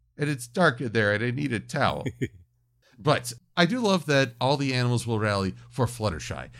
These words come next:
Speaker 1: Angel is never going to win their loyalty, but he knows that and he acknowledges, "Look, you don't have to do it for me. Do it for the Flutters." And everyone's like,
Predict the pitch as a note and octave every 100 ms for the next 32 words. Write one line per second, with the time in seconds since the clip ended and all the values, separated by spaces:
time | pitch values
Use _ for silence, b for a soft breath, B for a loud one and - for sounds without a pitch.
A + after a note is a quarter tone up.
0 | D#3+ F3 A3 F#3 F#3+ D3+ A#2 B2 B2+ B2
1 | A#2+ G#2 G#2 F#2+ F#2 F#2+ F2 D#2+ D#2+ D2+
2 | D2 E2 D2 F#2 F#2+ b b - D#3+ D3
3 | D#3 D3+ A#2+ C3+ B2 B2 A#2+ A2+ A2 G#2+
4 | G#2+ G2+ G2+ - B2+ F#2 - - - _
5 | _ _ - F#3 D#3 G2 A#2+ A2 G#2+ F#2+
6 | - G2+ E2 D2+ - _ _ _ _ -
7 | D#3 C3+ - - - _ - C3 A#2+ G#2+
8 | - G#2+ F2 A#1+ - - - - _ _
9 | _ F#2+ F#2+ F#2+ G#2 G2+ B2